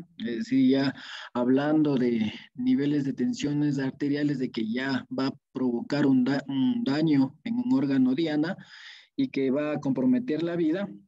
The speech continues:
y requiere de un tratamiento intravenoso, vamos a decir de que en el veintisiete por ciento de los casos, estos pacientes van a llegar al área de emergencia con un dolor torácico tipo opresivo. En el veintisiete por ciento de los casos. En el veintidós por ciento de los casos, el paciente va a llegar disneico.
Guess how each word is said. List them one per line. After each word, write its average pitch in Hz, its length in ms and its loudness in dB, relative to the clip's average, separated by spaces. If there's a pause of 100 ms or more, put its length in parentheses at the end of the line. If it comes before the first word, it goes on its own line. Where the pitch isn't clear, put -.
(240)
y 135 60 -10
requiere 139 340 -2
de 139 80 4
un 135 60 2
tratamiento 139 360 2
intravenoso, 170 560 2
vamos 143 300 0
a 135 40 0
decir 131 240 -2
de 147 80 0
que 147 120 -4
en 135 40 0
el 131 60 0
veintisiete 175 640 -2
por 156 160 -4
ciento 170 320 -2
de 160 60 2
los 147 180 -2
casos, 180 340 -2
estos 147 180 -4
pacientes 147 440 -2
van 143 180 0
a 143 60 2
llegar 135 340 0
al 139 100 2
área 143 160 0
de 135 60 0
emergencia 135 460 -2
con 131 120 0
un 131 160 2
dolor 135 300 2
torácico 147 720 -4
tipo 139 280 0
opresivo. 135 680 -2 (680)
En 117 80 -8
el 113 80 -2
veintisiete 113 380 -2
por 127 140 0
ciento 143 240 2
de 135 60 6
los 120 180 2
casos. - 480 -12
En 113 160 -6
el 127 80 2
veintidós 143 380 2
por 165 120 0
ciento 170 200 -2
de 160 80 4
los 147 120 2
casos, 156 280 0
el 135 80 0
paciente 131 420 -4
va 135 120 -2
a - 20 0
llegar 127 400 0
disneico. 151 560 -2